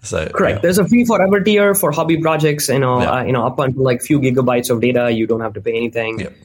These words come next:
Speaker 2: And so only for m-, larger scale, even the, the pricing comes in,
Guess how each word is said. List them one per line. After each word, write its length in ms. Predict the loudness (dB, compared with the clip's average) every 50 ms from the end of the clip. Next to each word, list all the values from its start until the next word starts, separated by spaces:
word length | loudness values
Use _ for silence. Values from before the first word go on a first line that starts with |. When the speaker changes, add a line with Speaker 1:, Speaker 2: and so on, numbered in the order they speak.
| -20 _ -4
Speaker 2:
And 100 | -2 0
so 120 | 2 2
only 160 | 2 2 2 2
for 160 | 2 2 2
m-, 320 | 2 2 2 0 -2 -4 -2 0
larger 360 | 2 2 2 2 2 0 0
scale, 400 | 0 0 0 2 2 2 2 2
even 260 | 2 2 2 2 2
the, 380 | 2 2 2 2 2 0 0 0
the 100 | 0 -2
pricing 400 | -2 -2 -2 -2 0 0 0 0
comes 260 | 0 0 0 0 2
in, 380 | 2 2 2 2 2 0 -2 -8